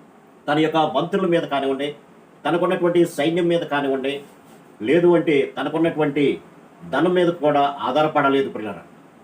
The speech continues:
ప్రతి విషయంలో కూడా దేవుని మీద ఆధారపడినటువంటి జీవితము దావీదులో కనబడుతుంది.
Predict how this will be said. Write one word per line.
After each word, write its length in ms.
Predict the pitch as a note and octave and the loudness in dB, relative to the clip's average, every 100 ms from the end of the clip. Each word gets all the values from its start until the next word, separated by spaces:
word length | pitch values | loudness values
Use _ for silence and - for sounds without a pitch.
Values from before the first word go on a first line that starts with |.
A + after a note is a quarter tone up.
| - - | -20 -4
ప్రతి 280 | - - G3+ | -2 2 4
విషయంలో 440 | E3 E3+ G#3+ F#3+ | 4 2 0 0
కూడా 240 | F#3+ F3 C#3+ | 2 0 0
దేవుని 360 | C3 - F3+ | -2 0 2
మీద 180 | F3 E3+ E3+ - - | 4 4 2 -2 -2
ఆధారపడినటువంటి 880 | - F#3 F#3 F3 E3+ E3 D#3 D3 | 0 2 2 2 2 2 2 0
జీవితము 580 | C#3+ D#3+ E3+ D3+ C#3 E3+ - | 0 2 2 2 2 0 -2
దావీదులో 400 | A#2 C3 C#3+ C#3+ | -2 0 2 0
కనబడుతుంది. 540 | B2 B2+ - A2+ F#2+ | -2 -4 -4 -4 -6